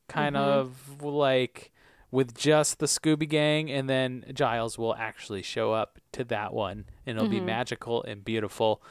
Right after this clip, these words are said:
Speaker 1: and it'll be sort of like, uh, like a surprise in a way, okay?
Speaker 2: Yeah. Okay.
Speaker 1: Because, you know, they tried to plan it a-, as a regular traditional wedding. It went awry. It was terrible.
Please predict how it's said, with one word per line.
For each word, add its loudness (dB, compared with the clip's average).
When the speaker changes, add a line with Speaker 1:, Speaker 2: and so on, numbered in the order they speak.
Speaker 1:
and 0
it'll 0
be -2
sort 0
of -2
like, 0
uh, 2
like -4
a -2
surprise 0
in -8
a -2
way, -4
okay? -4
Speaker 2:
Yeah. -4
Okay. -16
Speaker 1:
Because, 2
you -4
know, 0
they 2
tried 2
to -2
plan 2
it 2
a-, -10
as -4
a -4
regular 2
traditional -4
wedding. 2
It -8
went -8
awry. 4
It 0
was -6
terrible. 0